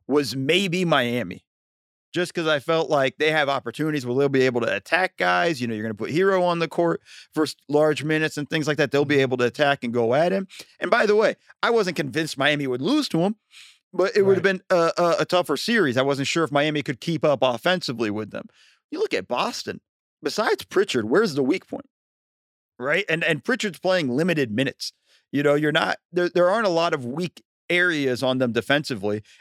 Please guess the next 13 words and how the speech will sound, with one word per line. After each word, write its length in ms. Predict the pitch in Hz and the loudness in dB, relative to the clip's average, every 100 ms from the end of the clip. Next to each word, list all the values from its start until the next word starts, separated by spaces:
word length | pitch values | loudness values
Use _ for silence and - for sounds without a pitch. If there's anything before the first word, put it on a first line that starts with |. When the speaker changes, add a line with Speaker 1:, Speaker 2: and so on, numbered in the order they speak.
| - | -2
Speaker 1:
and 120 | 147 - - | -2 -2 -6
n-, 200 | 156 165 | -4 0
almost 320 | 165 180 170 - | 0 2 0 0
none 200 | 156 185 | 0 2
of 80 | |
those 180 | 165 151 | 2 2
guys 220 | 131 135 | 0 0
take 240 | - 143 143 | 0 0 0
anything 340 | 135 131 127 | -2 -2 0
off 160 | 127 120 | -2 -2
the 80 | 117 | -2
table 340 | 123 123 107 | 0 2 2
offensively. 720 | 104 104 104 95 92 98 | 0 -2 -6 -8 -14 -14